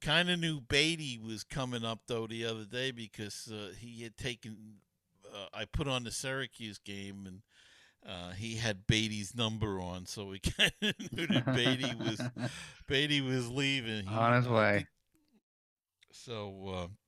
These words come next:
Speaker 1: but he's a guy that, uh, is the forgotten guy, I think, and, you know, um, uh,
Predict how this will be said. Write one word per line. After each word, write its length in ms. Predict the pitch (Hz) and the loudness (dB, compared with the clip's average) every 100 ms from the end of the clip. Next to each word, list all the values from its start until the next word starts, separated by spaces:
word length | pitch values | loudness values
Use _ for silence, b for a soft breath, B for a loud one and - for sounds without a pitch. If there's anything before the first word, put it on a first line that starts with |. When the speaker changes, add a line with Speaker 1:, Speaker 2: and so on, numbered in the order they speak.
| _ _ _ _ _ - - | _ _ _ _ _ -20 -12
Speaker 1:
but 160 | - 110 | -6 -4
he's 260 | 143 147 | -2 -2
a 40 | 135 | -2
guy 320 | 117 117 110 | 4 6 6
that, 420 | 104 104 _ - | 4 -6 _ -4
uh, 200 | 107 101 90 b b b b | -2 -2 -6 b b b b
is 220 | 139 120 | -10 -8
the 100 | - | -6
forgotten 580 | 113 117 113 117 127 135 | -8 -6 2 4 2 -2
guy, 300 | 117 117 147 202 131 | -2 2 4 2 -2
I 80 | 107 - | -6 -4
think, 280 | 113 120 156 - | -4 -4 -8 -6
and, 300 | 123 117 107 _ _ _ | -6 -6 -10 _ _ _
you 140 | 143 139 | -14 -8
know, 420 | 120 104 104 101 | -6 -6 -10 -10
um, 560 | 101 95 92 92 92 - _ _ _ _ _ | -10 -8 -10 -10 -14 -20 _ _ _ _ _
uh, 20 | _ | _